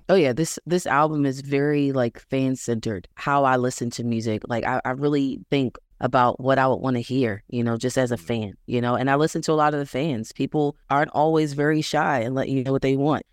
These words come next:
Speaker 1: People, the amount of people that just walk up to me at concerts, at festivals, and just say, like, "I need this, I need that." Someone walked up to me the other day and had a great idea. She said, "If you sell Night in Sweatpants, I will buy all of them."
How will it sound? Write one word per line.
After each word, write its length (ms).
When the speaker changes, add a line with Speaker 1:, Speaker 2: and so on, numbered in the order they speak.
Speaker 1:
People, 220
the 100
amount 220
of 40
people 160
that 120
just 160
walk 300
up 60
to 180
me 160
at 200
concerts, 640
at 160
festivals, 680
and 200
just 280
say, 280
like, 300
"I 120
need 260
this, 260
I 80
need 180
that." 160
Someone 240
walked 200
up 60
to 120
me 80
the 80
other 160
day 280
and 120
had 160
a 20
great 260
idea. 260
She 120
said, 300
"If 140
you 80
sell 260
Night 280
in 80
Sweatpants, 560
I 80
will 100
buy 260
all 280
of 80
them." 260